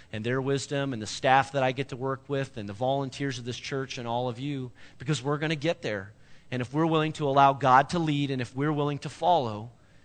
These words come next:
we can't fail. And, and God can do a great work through us. Philippians chapter four, verse thirteen says,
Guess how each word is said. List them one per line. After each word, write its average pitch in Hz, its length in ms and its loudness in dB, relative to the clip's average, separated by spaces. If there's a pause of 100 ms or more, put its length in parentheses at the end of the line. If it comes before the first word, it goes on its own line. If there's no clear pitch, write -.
(100)
we 143 140 -2
can't 143 260 -4
fail. - 420 -6 (400)
And, 120 180 -4
and 120 180 -4
God 127 240 8
can 135 100 -4
do 127 160 -2
a - 20 -2
great 123 280 0
work 120 180 -4
through 131 200 -4
us. 113 100 -4
Philippians 139 500 -2
chapter 135 320 2
four, 139 320 0
verse 127 240 -2
thirteen 135 500 -6
says, 120 300 -8